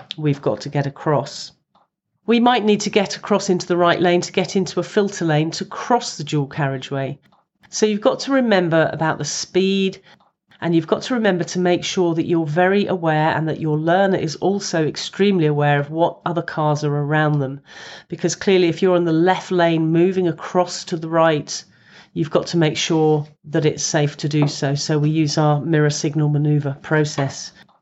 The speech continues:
So observations are really, really critical. And I'd always recommend that, um,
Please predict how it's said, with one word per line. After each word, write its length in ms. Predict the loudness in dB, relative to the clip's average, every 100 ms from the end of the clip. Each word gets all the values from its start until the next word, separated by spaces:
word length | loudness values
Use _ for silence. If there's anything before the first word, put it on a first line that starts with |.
| _ _ -14
So 480 | -4 0 2 2 -2 _ _ _ -4
observations 840 | -2 -2 -2 0 0 0 -2 -4 -4 -6
are 80 |
really, 440 | -4 -2 0 0 -2
really 240 | -4 -6
critical. 560 | -6 -10 -10 -10 -10 -12 _ -20 -2
And 200 | 2 4
I'd 180 | 4 2
always 280 | 0 0
recommend 680 | 0 -2 -2 2 2 2 2
that, 360 | 0 -2 -4 -4
um, 360 | -2 0 -2